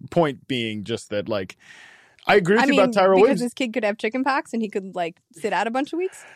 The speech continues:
Speaker 1: Yep. <laughs> I mean, he might have an emergency
Speaker 2: <laughs>
Speaker 1: situation. Um, but, like, Tyrell Williams, we've seen him in this scenario before when he had to step in and be the pseudo number one when Keenan Allen went down in twenty sixteen, and he had a great,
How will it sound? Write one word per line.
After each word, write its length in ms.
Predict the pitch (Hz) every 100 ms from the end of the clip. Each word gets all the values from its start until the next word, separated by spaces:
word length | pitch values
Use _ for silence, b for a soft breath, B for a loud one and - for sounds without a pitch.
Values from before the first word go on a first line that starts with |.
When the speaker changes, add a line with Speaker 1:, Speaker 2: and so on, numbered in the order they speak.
| B
Speaker 1:
Yep. 240 | - 113 -
<laughs> 60 | -
I 440 | 156 156 285 196
mean, 80 | 208
he 100 | 208
might 240 | 180 175 165
have 140 | 208 185
an 80 | 196
emergency 600 | 143 156 202 170 - 185
Speaker 2:
<laughs> 20 |
Speaker 1:
situation. 920 | 170 180 185 165 214 262 139 117 170 202 165 214 196
Um, 640 | 180 190 180 170 160 151 156
but, 220 | 165 196 202
like, 260 | 180 156 - 180 B
Tyrell 420 | - 214 247 202
Williams, 400 | 180 226 185 160
we've 160 | 160 214
seen 220 | - 208
him 140 | 269 165
in 60 |
this 160 | 143 147
scenario 360 | 156 151 147 143
before 380 | 139 - 202
when 100 | 185
he 80 | 151
had 140 | 147 139
to 60 |
step 280 | 143 151 143
in 80 | 143
and 100 | 139
be 120 | 139
the 100 | 135
pseudo 320 | - 143 143
number 300 | 139 135 135
one 200 | 135 139
when 120 | 139
Keenan 280 | 139 156 147
Allen 280 | 147 170 147
went 160 | 143 143
down 200 | 147 147
in 60 |
twenty 280 | 139 151 147
sixteen, 440 | 143 147 - 202
and 120 | 170 151
he 100 | 175
had 160 | 190
a 60 | 185
great, 440 | 120 123 139 131